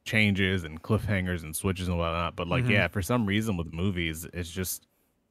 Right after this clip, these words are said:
Speaker 1: especially if you're watching, like, one of those two-minute trailers,
Speaker 2: Yeah, dude.
Speaker 1: you, you just, you see everything, and I just, I, I,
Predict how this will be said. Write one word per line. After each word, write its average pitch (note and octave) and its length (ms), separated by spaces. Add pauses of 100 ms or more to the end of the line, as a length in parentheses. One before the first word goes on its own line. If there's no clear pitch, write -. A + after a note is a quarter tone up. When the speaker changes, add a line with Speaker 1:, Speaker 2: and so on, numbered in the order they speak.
(160)
Speaker 1:
especially - 400
if G2+ 100
you're A#2 100
watching, A2 300
like, G2 160
one G2 120
of F#2 40
those F#2 200
two-minute G2+ 720
trailers, A2 760 (200)
Speaker 2:
Yeah, B2 180
dude. A2 260
Speaker 1:
you, A#2 240
you G#2+ 160
just, A#2+ 340
you A2+ 140
see G#2 760 (420)
everything, E2 720
and E2 140
I F2+ 100
just, F2+ 180
I, F2 140 (180)
I, F2+ 160